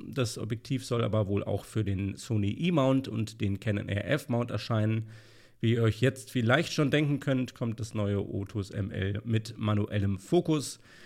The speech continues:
Die Bezeichnung Apo Distagon deutet aber auf minimale Farbfehler und die höchste Abbildungsleistung hin. Vor einigen Monaten hatte Zeiss sich mit einem fünfzig und einem fünfundachtzig Millimeter jeweils auch mit F eins Punkt vier zurückgemeldet und sich wieder auf den Fotoobjektivmarkt zurückgetraut.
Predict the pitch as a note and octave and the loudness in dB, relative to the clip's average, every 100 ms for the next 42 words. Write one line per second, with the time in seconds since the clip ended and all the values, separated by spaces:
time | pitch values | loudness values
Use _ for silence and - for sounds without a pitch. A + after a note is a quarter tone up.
0 | - B2 G#2+ - A2+ G#2+ G#2+ G2+ - G2+ | -8 -2 -2 0 0 2 0 -2 -2 -4
1 | A2 F#2 C3 - A2 G#2+ G2+ G2 F#2+ G2+ | -2 -2 -2 -2 -2 0 0 0 -4 -4
2 | - F#2 F2+ F#2+ - A2+ A2 G2 F#2 F#2 | -8 -6 -4 -4 -2 2 4 2 2 -2
3 | - C#3+ - D3+ C#3 C#3 D3 - C#3+ G#2+ | -2 -4 0 2 2 0 -4 -2 -2 0
4 | G#2+ - - D2+ F#2 G2+ G2+ F#2 F2 - | -2 -2 -10 -6 -4 -2 -4 -6 -6 -2
5 | A#2 F#2+ E2+ - - _ _ D#3+ E3 F3 | -2 0 -4 -4 -16 _ _ 0 4 4
6 | F3+ F3 F#3 E3 D#3 C#3+ D3 B2 - D3 | 4 4 4 2 2 0 0 -2 -2 -2
7 | C#3 B2+ - A#2 A#2+ A#2 A2+ E3 E3+ - | 0 -4 -2 -2 2 2 2 0 -4 -4
8 | C#3 - A#2+ A2+ A2+ A2+ A2 D#3+ D3+ - | -4 -4 -6 -2 0 0 0 -2 -2 -2
9 | - D3 C3+ A#2+ B2 D3+ F3+ - - C3+ | -4 -4 0 2 2 2 2 0 -4 -2
10 | C3 C3 - - A#2+ - A#2+ - A2+ A2+ | -2 -2 -6 -4 -4 -4 -8 -6 -8 -6
11 | A2+ G#2+ G3 G#3 F3+ B2+ - C3+ D#3+ G3 | -6 -4 -2 -2 0 -4 -2 0 2 2
12 | - A#2 C3+ C3+ A2+ C3 A2+ F#2+ G#2 A#2 | 0 -8 -8 -8 -4 -2 -2 -2 -2 0
13 | G#2 - B2+ A#2 A2 - G#2+ - C3 - | 0 -2 -4 0 -2 -2 -6 -6 -6 -2
14 | G#2+ G#2+ - A2 D#3+ D3 - C3+ C#3 - | -2 -2 0 0 2 0 2 4 2 0